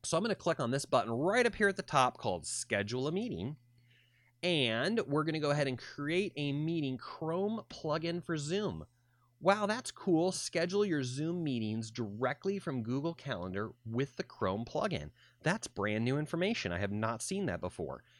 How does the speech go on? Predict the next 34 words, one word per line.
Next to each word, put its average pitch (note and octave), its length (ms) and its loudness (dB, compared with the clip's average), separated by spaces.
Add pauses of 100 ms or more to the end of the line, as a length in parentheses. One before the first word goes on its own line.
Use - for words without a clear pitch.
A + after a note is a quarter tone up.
(140)
It C#3+ 180 -4
wasn't A#2 320 0
here C3+ 140 -2
yesterday. F2+ 580 -4 (580)
So C3+ 180 0
that's F3 260 0
cool. F3 480 4 (200)
Um, D3 540 2 (1400)
maybe C3+ 420 0
I'll C#3 120 6
do C3 200 4
that. G#2 260 -2 (280)
May-, A#2 220 0
maybe B2 240 2
we'll A#2+ 120 2
do B2 140 2
that A2+ 120 6
another A2 200 0
time. F2+ 260 -6
We'll C3+ 140 6
do D3 80 4
that D3 140 8
another B2+ 180 4
time. F2+ 240 -6 (200)
Okay, A#2+ 360 2 (120)
good. G#2+ 220 2 (800)
So D#3 340 4
I'm F#3 100 2
gonna C4 140 0
schedule F3 420 0
a E3+ 40 0
meeting C#3+ 280 0
for C#3 160 -4
today. A2 580 -2